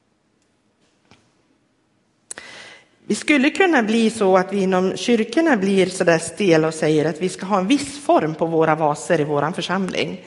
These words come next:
Jag vet inte om det riskerar församlingen, men i armén kanske det är det i alla fall. Och så säger vi, "Det ska se ut på så här." Den här typen utav lerkärl tar vi in,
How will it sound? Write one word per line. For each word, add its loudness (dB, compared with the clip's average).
Jag -6
vet 0
inte -2
om -4
det 4
riskerar 0
församlingen, -2
men 0
i 2
armén 2
kanske -8
det -4
är -6
det -6
i -4
alla -6
fall. -6
Och -12
så -2
säger 2
vi, 4
"Det -2
ska -4
se -4
ut -4
på -6
så -2
här." -4
Den -4
här 2
typen -6
utav -2
lerkärl 0
tar 0
vi 2
in, -2